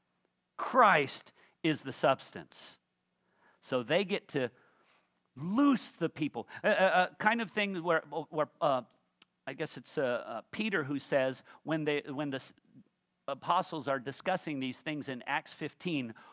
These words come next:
"Why will we put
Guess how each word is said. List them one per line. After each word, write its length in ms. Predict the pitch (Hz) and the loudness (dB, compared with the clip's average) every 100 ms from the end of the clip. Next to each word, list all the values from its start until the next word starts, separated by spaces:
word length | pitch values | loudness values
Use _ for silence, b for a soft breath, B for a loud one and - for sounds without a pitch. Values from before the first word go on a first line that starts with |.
| b b | b b
"Why 640 | 123 170 220 254 254 226 B B | 2 4 6 2 2 -2 B B
will 380 | 131 180 190 180 | -6 -2 0 0
we 360 | 135 156 151 131 b b _ _ _ _ _ | -2 -2 -2 -4 b b _ _ _ _ _
put 500 | - 247 208 - - | -4 2 2 2 -12